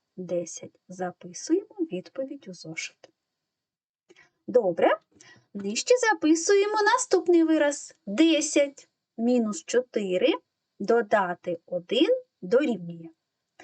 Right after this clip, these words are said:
Спочатку від зменшуваного десять віднімаємо від'ємник чотири.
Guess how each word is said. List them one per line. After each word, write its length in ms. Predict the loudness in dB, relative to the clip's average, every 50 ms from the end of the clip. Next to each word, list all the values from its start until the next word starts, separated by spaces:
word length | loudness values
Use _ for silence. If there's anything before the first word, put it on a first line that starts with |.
| -18 -18 -18 -14 -12
Спочатку 580 | -12 0 0 2 2 4 2 2 2 2 2 2
від 160 | 4 2 2
зменшуваного 800 | 2 2 2 2 2 0 2 2 2 2 2 2 2 2 0 2
десять 460 | 2 2 2 4 2 2 0 0 0
віднімаємо 680 | -2 -2 -2 -2 0 2 4 4 4 4 4 2 2
від'ємник 600 | 0 -4 -4 -4 -4 -4 -2 -2 -2 -4 -6 -6 _
чотири. 760 | -4 -2 -2 -4 -8 _ -12 -10 -10 -10 -6 -2 0 0